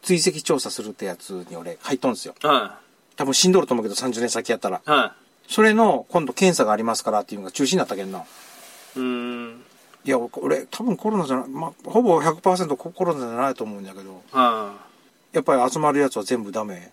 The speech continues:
Speaker 1: みたいで。
Speaker 2: うん。なんせ集まるなっていう話ですか？人、
Speaker 1: そうでしょうね。
Speaker 2: 人が集まるなと。
Speaker 1: うん。買い物行くなと。
Speaker 2: もう何もすんなと。家おれと。
Speaker 1: うん。それか、周り誰にもおらんところに行くか。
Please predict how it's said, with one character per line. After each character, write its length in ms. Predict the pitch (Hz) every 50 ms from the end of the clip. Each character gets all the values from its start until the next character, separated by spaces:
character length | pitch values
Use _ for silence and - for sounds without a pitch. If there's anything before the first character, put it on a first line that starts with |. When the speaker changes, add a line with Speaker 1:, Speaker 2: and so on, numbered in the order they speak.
| _ -
Speaker 1:
み 100 | - 107
た 60 | 107
い 40 | 104
で。 60 | 101
Speaker 2:
う 40 | 101
ん。 340 | 101 - 196 - - - - - _ -
な 100 | 151 202
ん 40 | 262
せ 120 | - - 160 208 262 -
集 80 | 330
ま 240 | 302 294 285 285 277
る 140 | 262 285 285
な 160 | 254 262 233
っ 20 | -
て 180 | - - 214
い 100 | 110 117 120
う 140 | 120 117
話 280 | 110 123 120 120 - -
で 100 | 190 180
す 120 | - -
か？ 140 | - - - - - _ _ _ _ _ _ _
人、 180 | - - - 359
Speaker 1:
そ 100 | 370 370
う 20 | 285
で 80 | 220
し 80 | 185 226
ょ 120 | 190 165
う 20 | 156
ね。 200 | 190 226 175 -
Speaker 2:
人 220 | - - 247 240 226
が 220 | 240 240 240 240
集 120 | - - 254
ま 180 | 240 233 240
る 120 | 240 247 233
な 140 | 208 120 92
と。 240 | - 82 - - - - -
Speaker 1:
う 40 | 143
ん。 280 | 127 123 113 98 87 - _ _ _ -
買 200 | - - 220 240
い 20 |
物 220 | 247 240 240 240 233
行 120 | 226 -
く 60 | 240
な 120 | 208 143 -
と。 160 | - - - _ _
Speaker 2:
も 160 | 120 123 139 151
う 40 |
何 220 | 143 131 156 214 220
も 60 | 185
す 200 | - - - 247
ん 120 | 269 294
な 120 | 262 151 -
と。 200 | - - - - -
家 240 | 165 190 214 196 175
お 160 | 185 202 208
れ 120 | 196 151
と。 240 | 127 - 175 147 - -
Speaker 1:
う 60 | 127
ん。 240 | 120 110 101 85 - _ _ _ _ -
そ 120 | - - 196
れ 80 | 220
か、 420 | - 247 220 175 147 120 104 - - -
周 220 | 147 170 175 175
り 100 | 175 170
誰 240 | 156 180 175 175 175
に 60 | 175
も 180 | 175 180 170 175
お 60 | 180
ら 120 | 180 175
ん 80 | 170 151
と 80 | 151 -
こ 120 | - 127
ろ 80 | 123 123
に 120 | 123 127
行 120 | - -
く 20 | -
か。 200 | - 120 -